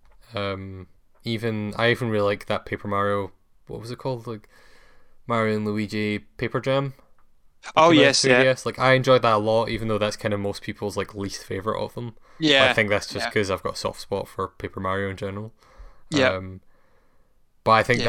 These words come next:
Speaker 1: that Bowser Inside Story is, like, almost universally, like, agreed upon to be the best one. It's
Speaker 2: Yeah.
Speaker 1: so good.
Speaker 2: So, after that, they showed us, uh, the three D S version of Mansion,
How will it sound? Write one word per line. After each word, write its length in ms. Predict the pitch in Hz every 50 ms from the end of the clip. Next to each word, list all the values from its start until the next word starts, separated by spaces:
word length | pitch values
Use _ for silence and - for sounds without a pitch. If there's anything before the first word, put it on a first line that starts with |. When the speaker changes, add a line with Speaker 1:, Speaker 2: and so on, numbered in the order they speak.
| 113
Speaker 1:
that 40 | 107
Bowser 260 | 117 120 117 113 120
Inside 200 | 113 101 - 113
Story 240 | - - 107 104 101
is, 80 | 95 101
like, 120 | 104 -
almost 400 | 107 104 101 101 104 95 - -
universally, 680 | 110 104 101 101 90 101 98 95 92 - - 104 98 98
like, 180 | 95 92 -
agreed 320 | 107 95 - 107 98 95 98
upon 320 | - - 98 98 98 92
to 80 | - 95
be 140 | - 98
the 100 | 95 95
best 240 | 90 92 92 90 -
one. 240 | 104 90 95 95 87 90
It's 280 | 104 - - - - - -
Speaker 2:
Yeah. 240 | 143 127 120 117 117
Speaker 1:
so 120 | 104 101 95
good. 180 | 98 98 90 - - -
Speaker 2:
So, 460 | - - - 139 131 127 131 - - - _ _ - _ _ -
after 260 | 170 170 - - 160
that, 240 | 143 143 143 147 139
they 80 | 135 135
showed 380 | - - - 147 147 143 139
us, 280 | 139 135 135 131 117 - 135
uh, 320 | 127 127 127 127 127 139 -
the 120 | 135 127
three 260 | 120 - - 139 135
D 120 | 123 131 131
S 100 | 127 120
version 440 | - 135 131 127 120 117 123 123 127
of 40 | 135 _ - - _ _ _ _ _ _ _ _ _ _ - _ _ _ _
Mansion, 460 | - 120 123 123 - - 135 135 135